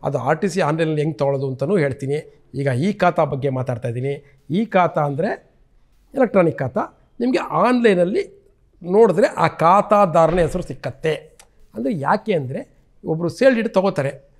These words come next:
ಸೇಲ್ ಡೀಡಲ್ಲಿ ಯಾರು ಬೇಕಾದ್ರೂ ತೊಗೋಬೋದು,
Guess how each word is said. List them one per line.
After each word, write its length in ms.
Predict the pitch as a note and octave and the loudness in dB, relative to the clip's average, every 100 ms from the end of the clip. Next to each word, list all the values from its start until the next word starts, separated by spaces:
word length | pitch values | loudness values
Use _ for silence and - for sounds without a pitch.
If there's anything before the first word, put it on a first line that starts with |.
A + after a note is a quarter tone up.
| _ - | _ -2
ಸೇಲ್ 260 | A#3 B3+ | 4 4
ಡೀಡಲ್ಲಿ 380 | B3 A#3 A#3 A#3+ A#3 A#3 - - _ _ _ _ _ _ | 6 4 4 0 -2 -6 -10 -20 _ _ _ _ _ _
ಯಾರು 220 | F3+ A#3 G#3+ | 2 2 2
ಬೇಕಾದ್ರೂ 260 | G#3+ A#3 | 0 2
ತೊಗೋಬೋದು, 540 | F#3+ G3+ F3 D#3+ F3+ | 2 2 0 -2 -6